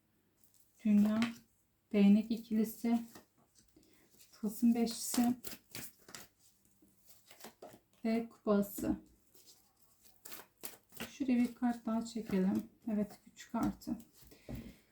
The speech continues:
Sevgili ikizler, burada güçleneceğiniz bir durum var. Ama uzun zamandır hem kendi iç dünyanızdan ve çevrenize karşı verdiğiniz bir mücadele, hatta bir hukuksal süreç de olabilir.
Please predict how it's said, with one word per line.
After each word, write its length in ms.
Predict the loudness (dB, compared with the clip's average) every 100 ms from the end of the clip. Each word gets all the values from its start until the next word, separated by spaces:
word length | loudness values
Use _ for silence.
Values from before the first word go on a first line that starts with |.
| _ _
Sevgili 520 | 0 6 8 10 10
ikizler, 560 | 8 8 6 8 8 6 -2 -18 0
burada 300 | 4 6 6
güçleneceğiniz 1000 | 6 2 6 10 10 8 8 8 6 2
bir 240 | 2 2
durum 300 | 0 2 6
var. 200 | 6 4 0 2
Ama 180 | 10 10
uzun 200 | 10 8
zamandır 560 | 8 6 8 8 6 2 -8 -20 -20 -20 -20 -20 -2
hem 180 | 8 10
kendi 300 | 10 10 10
iç 200 | 8 8
dünyanızdan 640 | 10 10 8 4 6 8
ve 100 | 8
çevrenize 500 | 6 2 4 2 2
karşı 380 | 2 2 2 4
verdiğiniz 500 | 4 6 8 8 6
bir 100 | 6
mücadele, 480 | 8 6 4 2 0 4
hatta 400 | 2 4 2 4
bir 120 | 6
hukuksal 560 | 6 4 0 4 4 4
süreç 400 | 4 0 0 0
de 40 |
olabilir. 480 | 2 2 2 -2